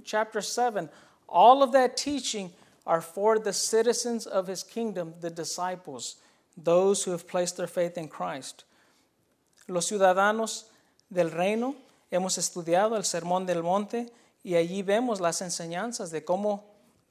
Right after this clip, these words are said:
cómo somos llamados de vivir en su reino como sus discípulos. El discípulo es la persona que ha puesto su fe en Jesucristo, que está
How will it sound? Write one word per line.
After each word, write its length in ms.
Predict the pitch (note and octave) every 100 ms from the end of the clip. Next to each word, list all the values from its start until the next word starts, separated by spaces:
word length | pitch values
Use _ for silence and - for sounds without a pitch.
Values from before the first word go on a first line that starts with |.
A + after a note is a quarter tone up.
| D#4 -
cómo 320 | E3+ F#3+ F#3
somos 340 | - G3 G3+ F3
llamados 640 | E3+ E3 F#3+ G3 F#3 E3
de 280 | F3+ F#3+ F3
vivir 640 | F3 E3 G#3+ G3 - -
en 260 | - G3 G3+
su 220 | - G3
reino 480 | F3 F3 F#3 F3+ F3
como 320 | F3+ F#3+ F#3
sus 380 | - F#3 F#3 - - -
discípulos. 960 | F#3 E3+ G3 G#3 - - - - - _ _ _ _ _
El 180 | F3 D#3+
discípulo 600 | E3 - G#3 A3+ A3+ G3
es 100 | F#3+
la 140 | G3+
persona 440 | G3+ F3+ G3 G3 F#3
que 120 | G3
ha 100 | F#3
puesto 240 | G3 -
su 140 | - F#3
fe 220 | - F#3+
en 100 | F#3
Jesucristo, 800 | F#3 F3+ E3+ F#3+ G#3+ - D#3+ C#3+
que 80 | D#3
está 400 | - E3+ F3+